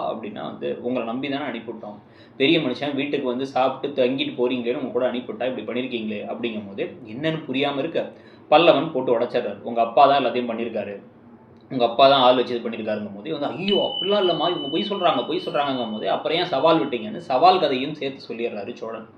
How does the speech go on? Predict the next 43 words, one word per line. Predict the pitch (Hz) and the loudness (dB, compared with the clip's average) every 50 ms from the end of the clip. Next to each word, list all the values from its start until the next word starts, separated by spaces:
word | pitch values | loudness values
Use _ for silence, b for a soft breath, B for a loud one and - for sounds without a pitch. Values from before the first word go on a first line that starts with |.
| B B B B B B B - | B B B B B B B 8
பரவாயில்ல, | - 156 160 147 139 123 135 | 10 12 12 12 10 8 6
இந்த | 156 170 | 4 4
மாதிரி | 175 175 175 175 | 6 6 4 4
தான் | 196 202 | 2 0
நம்ம | 190 170 156 156 | 0 -2 -2 0
சீரியல்ல | 165 170 165 160 156 139 131 | 0 2 2 2 2 2 0
எதிர்பார்க்குறோம். | 143 156 156 151 139 - 120 - | 0 4 6 6 6 6 2 0
ஆனா | 170 | 0
என்ன | 165 151 151 165 170 | 0 0 0 -2 -2
ஒண்ணு | 165 160 143 151 | -2 -4 -4 -4
சொல்லுவாங்கன்னா, | 143 143 147 147 139 135 - - | -2 0 0 0 0 -2 -4 -4
"சீரியல் | 151 160 175 165 156 151 139 | -2 -2 0 0 0 0 -2
இப்படி | 135 131 | -4 -6
சொன்னா | 131 139 139 160 | -6 -6 -8 -8
டக்குன்னு | 165 156 135 - - 180 165 160 | -8 -8 -10 -8 -8 -8 -4 0
சீரியல் | 160 160 156 135 135 | 0 2 2 2 0
முடிஞ்சிருமே, | 139 156 156 151 120 113 127 135 | -2 0 0 0 0 0 -2 -2
அப்புறம் | 123 117 123 135 135 | -2 -2 -2 -2 -2
எப்படி | 143 165 | -2 -2
நாங்க | 156 135 123 | -2 -2 -2
மெகா | 123 131 147 156 | 0 2 2 2
சீரியலா | - 139 135 131 123 135 139 131 | 0 -2 -2 -2 -2 0 -2 -2
எடுக்கிறது?" | 120 139 - 139 127 113 110 107 | -2 -4 -4 -4 -4 -2 -4 -4
அப்படிங்குவாங்க. | 104 104 110 117 123 107 104 104 - - B B B B B B B B | -6 -6 -6 -6 -6 -6 -8 -10 -14 -18 B B B B B B B B
So | - - 233 233 | 6 8 10 10
இப்போ | 214 - 196 | 10 8 6
உடனே | 185 190 202 208 | 6 6 6 6
என்ன | 202 190 190 | 4 4 2
சொல்லிட்டாரு | 190 196 165 151 156 147 139 | 0 -2 2 4 4 4 4
அப்படின்னா, | 123 120 120 131 123 | 4 0 -4 -6 -6
சோழன் | - - 151 151 151 156 165 | -6 -4 -4 -2 -2 -2 -2
அவங்க | 165 147 135 127 127 123 | -2 -2 0 0 2 2
ஏற்கனவே | 123 127 143 147 143 143 147 151 156 | 2 2 0 0 -2 -2 -2 0 0
கார்ல | - 143 139 147 147 147 139 | 2 2 2 4 2 2 0
பார்க்கும்போதே | 135 135 131 127 127 127 131 135 | 0 0 -2 0 -2 -2 -2 -2
மிரட்டினாரு, | 135 127 123 131 123 - 127 117 117 135 160 170 | 0 0 0 -2 -2 -2 -2 -2 0 0 0 0
அதுக்கப்புறம் | 147 117 123 131 127 123 135 143 135 | 0 0 0 0 0 -2 -2 -2 -2
வீட்டுல | 135 143 143 - 139 | -4 -4 -4 -2 -2
வச்சு | 131 127 - 139 | -2 -4 -4 -6
மிரட்டி | 123 117 127 135 131 135 | -6 -4 -4 -4 -4 -4
தான் | 131 135 135 135 | -4 -4 -4 -4
கூட்டு | 135 123 123 127 | -6 -4 -4 -4
வந்தாரு. | 117 113 113 110 120 | -4 -2 -4 -4 -4